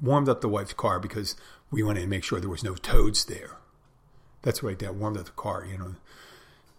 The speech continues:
to, to see, you know, I, I backed it up and forth to make sure that there's not gonna be anything popping out on the windshield. And, I mean, tomorrow,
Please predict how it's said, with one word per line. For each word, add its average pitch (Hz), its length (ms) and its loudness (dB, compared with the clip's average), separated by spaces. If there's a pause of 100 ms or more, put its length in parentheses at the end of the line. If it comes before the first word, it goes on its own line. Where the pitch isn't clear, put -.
to, - 340 -8
to 101 100 -4
see, 101 260 0
you 110 160 -4
know, 78 120 -8 (200)
I, 107 160 -10 (520)
I 123 40 -6
backed 101 320 0
it 104 80 0
up 101 280 -8
and 80 100 -12
forth 98 400 -4
to 113 80 -6
make 101 180 -6
sure 98 280 -6
that 90 180 -10
there's 90 240 -8
not 104 240 -8
gonna 104 140 -6
be 117 120 -8 (360)
anything 107 500 -4 (100)
popping 104 400 2
out 98 140 -4
on 101 140 -4
the 98 80 -8
windshield. - 720 -6 (2500)
And, 107 400 -2 (2000)
I 107 100 -6
mean, 101 180 -8
tomorrow, 127 720 -2